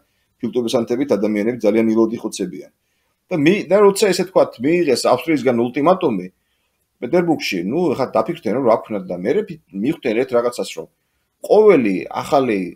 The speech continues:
ამ ომის გაგრძელება, ყოველი ახალი დღე ამ ომის იყო რუსეთისთვის კატასტროფა. დანაკარგი ძალიან სერიოზული ეკონომიკური,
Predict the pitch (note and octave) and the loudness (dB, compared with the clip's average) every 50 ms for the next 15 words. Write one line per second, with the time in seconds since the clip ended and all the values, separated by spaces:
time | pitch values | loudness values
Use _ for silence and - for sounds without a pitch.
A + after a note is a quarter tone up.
0 | _ _ _ _ - - - - - C3+ E3 F3 D#3+ C3 F#2+ - G#2+ A2+ A2+ G#2 | _ _ _ _ -20 -20 -10 -4 0 0 2 2 0 0 0 0 0 0 2 2
1 | C#3 D3+ D3 A#2+ F#2 F2+ F#2 B2 D3+ F3+ F3 F3 - - C#3+ D#3 D#3 A#2 G2 F#2+ | 2 4 4 2 0 0 0 0 0 0 -2 -2 -2 0 0 2 2 2 0 0
2 | F#2+ - B2 A#2 A#2 G#2+ F#2+ G2+ G#2+ A#2 G#2+ G2+ G2+ G2+ G2 G2 A2 C#3 D#3+ - | 0 -2 -2 -2 -2 -2 -4 -2 0 0 0 0 0 0 -2 -2 -2 -2 -4 -4
3 | A#2+ B2 B2 E3 C3+ A#2+ - C#3+ C3+ C#3+ D3+ E3+ E3+ - C#3+ - C3 - - E2+ | -4 -4 -4 -4 -4 -4 -6 -8 -8 -6 -6 -4 -2 -2 0 0 0 -2 -4 -8
4 | E2+ - _ _ _ _ _ _ _ _ _ _ _ _ _ _ _ - A2 B2 | -14 -16 _ _ _ _ _ _ _ _ _ _ _ _ _ _ _ -2 0 2
5 | D3 E3 D3+ C3+ F#2+ F2+ F#2+ F#2 G2+ G2+ G#2+ G#2 - - A2+ G#2 G#2+ G2+ F#2 F#2+ | 2 4 2 2 0 0 -2 -2 0 0 0 0 -2 -2 -2 -2 -2 -2 -2 -4
6 | F2+ E2+ E2 F2+ G2 A#2 C#3+ D3+ D3 C#3+ C#3 C#3 C3+ B2 A2+ A2 A2 G#2 | -6 -8 -8 -8 -6 -4 -2 -2 0 0 -2 -2 -2 -4 -4 -2 -2 -2